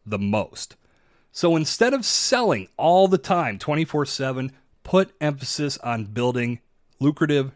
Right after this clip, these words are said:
relationships. And as Alea says,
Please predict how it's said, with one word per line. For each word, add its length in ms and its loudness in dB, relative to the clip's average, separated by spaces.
relationships. 920 -6
And 360 -4
as 180 -6
Alea 320 0
says, 420 -2